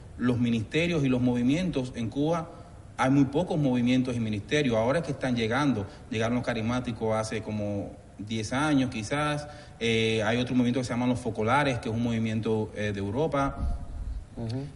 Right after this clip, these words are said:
Speaker 1: Y eso, que es muy difícil formarse, por eso también era la, la, eh, como la, la sequedad que teníamos algunos jóvenes que decíamos, "Queremos, queremos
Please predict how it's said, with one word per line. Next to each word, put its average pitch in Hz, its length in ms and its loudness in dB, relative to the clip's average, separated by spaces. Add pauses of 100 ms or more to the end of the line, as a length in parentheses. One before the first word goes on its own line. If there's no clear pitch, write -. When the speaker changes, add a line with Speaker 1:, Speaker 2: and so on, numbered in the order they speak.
Speaker 1:
Y 131 560 8
eso, 131 380 4
que 135 140 2
es 139 60 2
muy 175 140 2
difícil 175 420 2
formarse, 131 600 4
por 113 140 -4
eso 117 100 -2
también 139 300 2
era 143 220 2
la, 127 540 0
la, 113 280 0 (100)
eh, 107 200 0
como 120 300 6
la, 104 480 2
la 107 220 0
sequedad 113 440 0
que 147 120 0
teníamos 131 400 2
algunos 127 300 4
jóvenes 131 300 4
que 135 80 4
decíamos, 117 340 2
"Queremos, 113 640 2 (640)
queremos 117 600 4